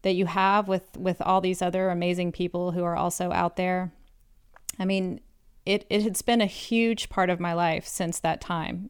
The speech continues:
I mean, it's, it's a regular part of my life, like a habit, but it's also something far deeper and more profound for me. And I've, I continue on probably with the same,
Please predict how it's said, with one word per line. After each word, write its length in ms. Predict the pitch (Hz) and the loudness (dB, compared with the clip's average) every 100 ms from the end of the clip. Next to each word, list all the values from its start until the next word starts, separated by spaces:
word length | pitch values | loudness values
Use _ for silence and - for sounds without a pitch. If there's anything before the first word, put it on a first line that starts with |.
| - | -8
I 40 | 175 | -6
mean, 120 | 170 | -4
it's, 220 | - - - | -6 -10 -8
it's 180 | 180 - | -4 -2
a 60 | 170 | 0
regular 500 | 180 190 247 247 240 | 2 4 4 2 2
part 240 | 240 226 | 2 2
of 80 | 233 | 2
my 120 | 240 | 2
life, 380 | 233 240 240 - | 2 2 2 0
like 160 | 180 | -2
a 80 | 170 | -2
habit, 500 | 160 170 185 269 - - - - - - _ _ | 0 2 2 2 -2 -8 -20 -20 -20 -20 _ _
but 140 | 220 214 | 2 2
it's 140 | 214 | 4
also 280 | 208 196 196 | 4 4 0
something 560 | 180 185 180 180 180 180 | 0 0 0 0 -2 -4
far 640 | - 175 175 175 170 - _ _ _ _ - - 175 | -2 2 2 0 -2 -6 _ _ _ _ -18 -12 -4
deeper 460 | 196 185 196 180 175 | 0 0 0 0 0
and 160 | 170 | 0
more 240 | 175 170 170 | 0 0 -2
profound 640 | - 175 170 175 170 165 | 0 -2 0 0 0 -2
for 140 | - 175 | -4 -4
me. 420 | 175 170 170 147 - 190 | -4 -4 -6 -10 -14 -6
And 300 | 175 165 - _ - - - _ _ - | -4 -4 -8 _ -20 -20 -20 _ _ -2
I've, 260 | 180 165 - - _ _ - | -2 -2 -14 -20 _ _ 0
I 120 | 185 | 0
continue 720 | - 202 185 226 226 208 175 | 0 -4 -2 0 2 2 2
on 380 | 151 196 180 175 | 2 2 2 -2
probably 500 | - 220 208 185 185 | 2 2 4 2 0
with 300 | 175 180 - | 0 -4 -6
the 100 | 180 | -6
same, 560 | - 190 185 180 185 | 0 0 2 0 -2